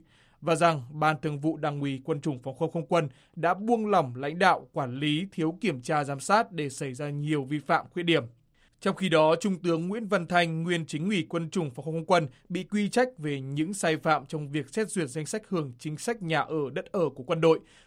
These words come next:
trong đó có một số trường hợp không đúng đối tượng theo quy định. Theo thông báo của Ủy ban Kiểm tra Trung ương. Thông báo nhấn mạnh, những vi phạm của Ban Thường vụ Đảng ủy Quân chủng Phòng không không quân nhiệm kỳ hai nghìn không trăm mười, hai nghìn không trăm mười lăm,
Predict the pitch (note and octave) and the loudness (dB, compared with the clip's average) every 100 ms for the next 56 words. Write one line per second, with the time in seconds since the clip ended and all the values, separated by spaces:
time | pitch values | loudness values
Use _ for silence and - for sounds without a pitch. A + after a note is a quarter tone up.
0 | - G#3 E3+ D#3 D#3 D#3+ - D#3+ F#3 G#3 | 0 0 4 6 6 4 2 2 4 2
1 | - - D#3+ E3 - D#3 D3+ C#3+ - D#3+ | 0 -2 -2 -2 -2 -2 -2 -2 -2 -2
2 | D3+ D#3 D#3+ E3+ A3 D3 D#3 B2 D3 D#3+ | 0 0 0 0 0 0 -4 -2 2 2
3 | C#3 _ _ _ _ - E3 D#3+ D3 C#3 | 0 _ _ _ _ -4 0 2 2 0
4 | D3 F3 D3 D3 C3 D#3 C3 D3 B2 C#3+ | 0 0 -2 -2 0 0 0 -4 -4 -6
5 | C3+ D3 D#3 B2 A#2 _ _ _ _ _ | -4 2 2 2 -8 _ _ _ _ _
6 | _ E3 D3+ C#3+ C#3 D3+ F3 F#3+ - - | _ -2 0 0 0 0 2 2 0 -20
7 | _ F3 A3 A#3 A#3+ A#3 F3+ E3+ - E3+ | _ -2 0 2 4 4 4 2 -4 -2
8 | C#3 E3 E3+ E3+ D3 E3 D#3+ E3 C#3 D3 | 2 2 2 0 -4 -4 -2 -2 0 2
9 | D#3 C3 F#3 E3+ E3+ E3 C3 - D3+ D3+ | 2 2 -2 -2 0 -2 -2 -4 -2 -2
10 | E3+ F3 E3 F#3 E3+ D#3+ D#3+ - D3+ D#3 | -2 -4 0 2 2 0 -4 -4 -4 -2
11 | D#3 D3 E3 E3+ E3 E3+ E3+ C#3+ - - | -4 -4 -4 -2 0 4 4 4 0 -4
12 | F3 E3+ D#3+ E3 E3+ D#3 D3 C#3+ D#3+ D3 | -2 0 -2 -2 -2 0 0 2 2 2